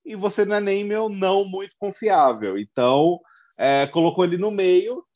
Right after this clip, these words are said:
e ele colocou a Jessie em décimo lugar. Aí eu fiquei, "Gente,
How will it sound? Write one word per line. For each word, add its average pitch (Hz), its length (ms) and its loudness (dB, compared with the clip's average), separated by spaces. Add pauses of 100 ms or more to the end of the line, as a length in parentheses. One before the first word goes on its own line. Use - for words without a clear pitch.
(280)
e 285 100 -10
ele 277 160 -2
colocou 254 400 0
a 254 180 2
Jessie 214 600 -4
em 214 40 -12
décimo 190 520 -6
lugar. 180 480 2 (120)
Aí 240 160 2
eu 233 80 2
fiquei, 233 240 -14
"Gente, 170 840 -4